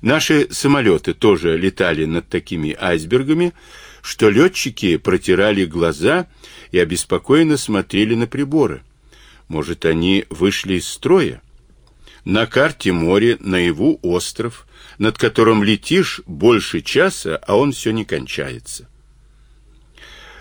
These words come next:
Сегодня, когда люди узнали размеры айсбергов-гигантов, появилась любопытная гипотеза об одной неразрешимой географической загадке.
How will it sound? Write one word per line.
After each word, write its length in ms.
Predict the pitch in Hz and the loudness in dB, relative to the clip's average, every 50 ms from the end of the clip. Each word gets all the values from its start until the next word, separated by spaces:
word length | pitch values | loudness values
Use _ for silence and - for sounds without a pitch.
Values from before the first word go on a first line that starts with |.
| - - | -20 -16
Сегодня, 600 | - - - 147 160 202 233 220 190 196 196 175 | -8 -2 0 2 4 6 4 4 4 4 2 2
когда 360 | 139 - 143 127 113 117 127 123 | 4 2 0 0 2 2 2 4
люди 240 | 139 147 135 127 | 4 2 2 2
узнали 720 | 131 127 117 98 87 110 120 117 113 107 101 101 95 95 - - | 2 0 0 0 0 0 0 2 2 2 4 4 4 4 2 2
размеры 720 | - 98 104 95 82 78 92 98 98 92 85 87 87 - - | 0 0 2 0 0 0 0 2 2 4 4 2 0 0 -2
айсбергов-гигантов, 1400 | - 98 92 82 73 73 85 82 71 69 82 78 69 69 73 80 71 - 143 185 170 143 - - 67 - - _ _ _ - - - - - - - - - _ - | -2 -2 -2 -2 -2 -4 -6 -6 -6 -4 -4 -6 -6 -6 -8 -8 -4 -2 -2 -2 -2 -4 -6 -10 -14 -16 -18 _ _ _ -20 -20 -20 -20 -20 -20 -20 -20 -20 _ -2
появилась 800 | - 104 107 107 101 143 214 233 226 226 202 - - - - - _ _ _ _ _ | 0 2 2 2 2 0 0 0 0 0 -2 -2 -6 -10 -12 -14 _ _ _ _ _
любопытная 720 | - 92 104 92 98 110 - - 196 - - 185 175 170 156 | -4 -4 -2 2 0 0 0 0 -4 -4 -2 -2 -2 -2 -2
гипотеза 1080 | 139 143 156 151 _ - 131 120 104 92 - - 82 73 67 - 80 73 65 64 64 - _ _ _ - - - - - _ | -2 -6 -8 -8 _ 0 2 2 2 2 0 -6 -12 -10 -8 -6 -6 -6 -6 -6 -10 -14 _ _ _ -20 -20 -20 -20 -16 _
об 180 | - 95 85 85 | -6 -4 0 0
одной 600 | 101 98 87 98 110 117 110 104 101 95 82 _ _ - | 0 0 0 0 2 2 4 4 2 2 -2 _ _ -6
неразрешимой 880 | - 101 107 107 101 95 76 85 85 85 - - - 156 190 190 185 180 | -2 2 4 4 4 2 2 0 -6 -6 -4 -2 0 0 2 2 0 -2
географической 800 | 147 107 101 90 76 82 82 - - 135 127 - - - - 123 | 0 0 0 0 2 0 -2 -2 -4 -6 -8 -10 -10 -10 -10 -8
загадке. 580 | 104 107 98 80 67 67 62 - - - - | -6 -6 -8 -8 -8 -12 -14 -16 -20 -20 -20